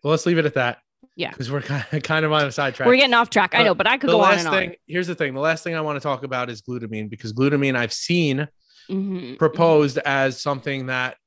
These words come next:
Speaker 1: uh, helps with intestinal permeability and something that helps with just overall G I health. Now,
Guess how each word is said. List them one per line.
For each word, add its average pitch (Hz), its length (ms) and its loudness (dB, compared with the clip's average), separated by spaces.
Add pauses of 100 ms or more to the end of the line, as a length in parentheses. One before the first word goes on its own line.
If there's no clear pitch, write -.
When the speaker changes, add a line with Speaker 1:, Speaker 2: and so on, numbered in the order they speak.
Speaker 1:
uh, 123 220 -4
helps 143 380 -8
with 139 160 -4
intestinal 127 440 -8
permeability 160 760 2
and 135 340 -2
something 131 300 -6
that 127 180 -4
helps 123 320 -4
with 120 240 -2
just 120 240 -6
overall 123 460 0
G 117 200 -4
I 117 220 -2
health. 101 320 -6 (160)
Now, 127 300 2